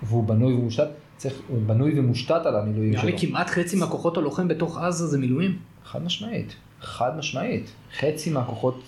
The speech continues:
Speaker 1: שנלחמים עכשיו בעזה הם מילואים. חד משמעית. היום בעזה, אם אני זוכר נכון, זה אוגדה, זה אוגדה תשעים ושמונה, ואוגדה מאה שישים ושתיים כבר יצאה החוצה. זה אוגדה תשעים ושמונה.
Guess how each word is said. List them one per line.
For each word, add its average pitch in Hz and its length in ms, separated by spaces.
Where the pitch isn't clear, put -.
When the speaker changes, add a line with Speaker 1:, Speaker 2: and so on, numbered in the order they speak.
Speaker 1:
שנלחמים 123 560
עכשיו 120 220
בעזה 104 300
הם 117 60
מילואים. 170 240
חד - 260
משמעית. - 460
היום 135 220
בעזה, 147 280
אם 143 80
אני 135 80
זוכר 127 220
נכון, 131 260
זה 127 80
אוגדה, 127 240
זה 127 180
אוגדה 123 220
תשעים 123 260
ושמונה, 151 400
ואוגדה 131 500
מאה 151 100
שישים 147 180
ושתיים 147 220
כבר 135 120
יצאה 139 180
החוצה. - 280
זה 120 80
אוגדה 123 160
תשעים 127 240
ושמונה. 160 320